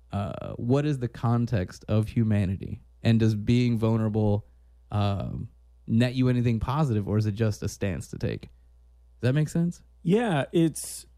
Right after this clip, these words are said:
Speaker 2: you know, I, I'm thinking about my own, it, it's bringing me back to a lot of conversations or a lot of experiences that I had growing up, 'cause we're at the holidays, I'm spending more time with family and everything else.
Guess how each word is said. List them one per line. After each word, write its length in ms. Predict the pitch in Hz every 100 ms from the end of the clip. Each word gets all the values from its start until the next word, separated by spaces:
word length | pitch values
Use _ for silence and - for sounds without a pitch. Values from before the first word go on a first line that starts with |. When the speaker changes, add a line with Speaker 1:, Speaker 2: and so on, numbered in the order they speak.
| - - -
Speaker 2:
you 180 | - 143
know, 300 | 143 139 135
I, 120 | 120 135 127
I'm 120 | 143
thinking 280 | 165 156 151
about 280 | 127 123 117
my 200 | 117 117
own, 440 | 117 120 113 107
it, 40 | - 131 131
it's 160 | 131
bringing 280 | - 151 151
me 80 | 127
back 260 | 117 117 107
to 100 | 113
a 20 |
lot 200 | 107 107
of 80 | 95
conversations 880 | 110 104 101 107 104 - 107 104
or 60 | 101
a 40 |
lot 200 | 98 101
of 80 | 98
experiences 500 | 98 - 107 98 101
that 100 | 98
I 60 | 98
had 200 | 92 92
growing 280 | 98 92 95
up, 160 | 92
'cause 180 | - 110
we're 60 | 117
at 40 | 110
the 80 |
holidays, 600 | 101 107 101 101 98 98 92
I'm 100 | 95
spending 300 | - 98 98
more 100 | 95
time 200 | 98 98
with 120 | 101
family 440 | - 117 107 107
and 100 | 107
everything 340 | 101 101 101 104
else. 420 | 98 98 98 -